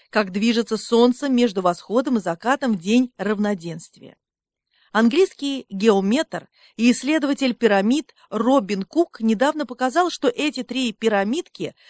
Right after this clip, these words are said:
расположены вполне определенным образом относительно некрополя Гизы в целом. Оказывается, они находятся на краю круга, искусственном горизонте,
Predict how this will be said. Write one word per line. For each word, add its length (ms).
расположены 640
вполне 420
определенным 880
образом 640
относительно 800
некрополя 600
Гизы 580
в 80
целом. 540
Оказывается, 680
они 340
находятся 920
на 180
краю 440
круга, 680
искусственном 1000
горизонте, 920